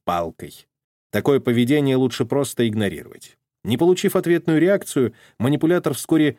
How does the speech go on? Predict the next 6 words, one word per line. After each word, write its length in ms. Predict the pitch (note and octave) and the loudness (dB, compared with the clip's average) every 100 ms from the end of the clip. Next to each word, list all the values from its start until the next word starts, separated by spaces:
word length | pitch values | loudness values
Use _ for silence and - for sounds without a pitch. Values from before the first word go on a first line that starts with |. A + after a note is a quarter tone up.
| - | -8
свернет 540 | - G#3 G#3 D#3+ A2+ | -2 2 2 2 0
наступление 640 | A#2 - C#3 G#3+ A#3+ F#3+ C#3+ | -2 -4 -4 0 2 2 2
и 20 | |
подыщет 500 | B2+ C3 D#3 - G#2+ | 0 0 -2 -4 0
другую 460 | C3+ D#3+ C3+ A2 F2+ | 0 2 2 2 0
жертву. 440 | D#2+ C#2 - | -6 -12 -18